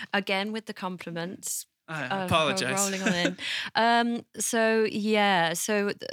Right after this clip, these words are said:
Speaker 1: my last three, I did an E P and then two albums. There's a girl called Ellie Lucas. She's an amazing photographer in the U K. She's super creative.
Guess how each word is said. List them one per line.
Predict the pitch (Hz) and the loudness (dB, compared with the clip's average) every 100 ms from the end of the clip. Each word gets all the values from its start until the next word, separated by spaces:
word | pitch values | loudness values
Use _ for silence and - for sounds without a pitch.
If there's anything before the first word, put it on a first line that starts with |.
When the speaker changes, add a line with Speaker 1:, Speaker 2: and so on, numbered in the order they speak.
| - - | -12 -8
Speaker 1:
my | 208 208 | -4 -2
last | 214 220 - | -2 -4 -6
three, | 214 202 185 | -2 0 0
I | 190 | 0
did | 208 196 | -2 -4
an | 196 | -2
E | 208 | -2
P | - 208 | -2 -2
and | 190 | 0
then | 180 180 | -2 -4
two | 202 180 | -2 0
albums. | 175 180 160 160 160 165 | 0 -2 -6 -6 -8 -8
There's | - 175 | -6 -6
a | 180 | -6
girl | 180 180 185 190 | -4 -2 -2 -4
called | - 175 - | -6 -6 -4
Ellie | 180 180 | -4 -4
Lucas. | 175 165 - 175 185 | -4 -4 -6 -4 -4
She's | - 202 180 | -4 -6 -4
an | |
amazing | 175 175 170 170 170 175 170 | -2 -2 -2 -4 -6 -6 -8
photographer | 180 180 175 175 - 165 | -8 -6 -6 -6 -6 -4
in | 165 | -4
the | |
U | 165 165 | -4 -4
K. | 190 175 160 - - | -2 -2 -2 -8 -10
She's | - - - | -6 -4 -2
super | - 170 165 - 165 160 - | -2 -2 -4 -2 0 0 -4
creative. | - 175 170 175 - 156 156 | -4 -2 0 -2 -4 -4 -4